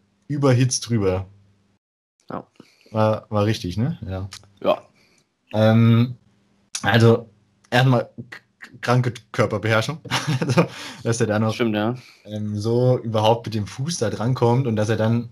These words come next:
Speaker 1: auch noch genau so da drüber springt, also über Hitz springt, dass er, ähm, zum entscheidenden drei zwei reingeht, ist natürlich schon, ja,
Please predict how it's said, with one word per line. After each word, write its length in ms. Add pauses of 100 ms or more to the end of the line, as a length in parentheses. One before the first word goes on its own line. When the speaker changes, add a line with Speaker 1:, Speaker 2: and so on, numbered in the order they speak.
(720)
Speaker 1:
auch 80
noch 180
genau 340
so 220
da 140
drüber 560 (320)
springt, 500
also 160
über 200
Hitz 200
springt, 440
dass 180
er, 280 (840)
ähm, 340
zum 160
entscheidenden 460
drei 200
zwei 300
reingeht, 400
ist 60
natürlich 320
schon, 260 (1300)
ja, 220